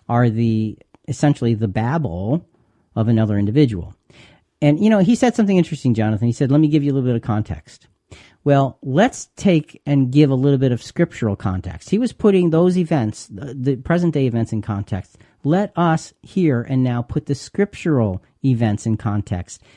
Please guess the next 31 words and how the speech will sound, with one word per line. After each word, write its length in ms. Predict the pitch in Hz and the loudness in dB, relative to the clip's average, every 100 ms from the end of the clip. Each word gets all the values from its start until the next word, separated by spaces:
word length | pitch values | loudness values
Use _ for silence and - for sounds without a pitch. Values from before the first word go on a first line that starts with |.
| _ | _
And 200 | - 123 | 0 4
then 140 | 131 147 | 4 4
we're 140 | 151 | 4
gonna 260 | 147 143 127 | 4 2 0
come 300 | - 151 127 | 0 2 2
go 160 | 139 | 0
through 240 | 131 156 131 | -2 -2 -2
this 160 | 120 | -4
segment 340 | - 147 127 117 | -2 -2 0 0
and 100 | 117 | -2
see 360 | - 139 131 - - _ | -2 0 0 -4 -18 _
if 200 | 143 139 | -2 0
those 260 | - 127 - | 2 0 0
things 260 | 131 120 - | 0 0 -2
actually 400 | 117 120 - 123 | -8 -6 -2 0
make 240 | 113 107 | 2 0
sense 340 | - 120 113 - | -2 -2 -2 -4
with 220 | 117 - | -8 -8
the 100 | 113 - | -12 -12
context 1120 | - - 220 226 226 - 208 - - - - _ _ _ _ _ | -14 0 4 4 4 0 -6 -6 -14 -20 -20 _ _ _ _ _
of 280 | 127 120 113 | 0 0 0
the 80 | 117 | -6
scriptures. 540 | - 113 - - - _ _ - - - | -4 -6 -6 -14 -20 _ _ -20 -12 2
There 180 | 151 139 | 4 4
are 160 | 135 - | 2 4
only 420 | 185 240 254 226 | 4 4 2 0
two 360 | - - 226 - | -2 0 0 2
other 260 | 156 160 | 0 4
New 180 | 147 156 | 4 4
Testament 480 | 156 156 - 147 143 | 2 -2 -2 -2 -2
accounts 540 | 135 123 87 - - | -2 -4 -6 -16 -20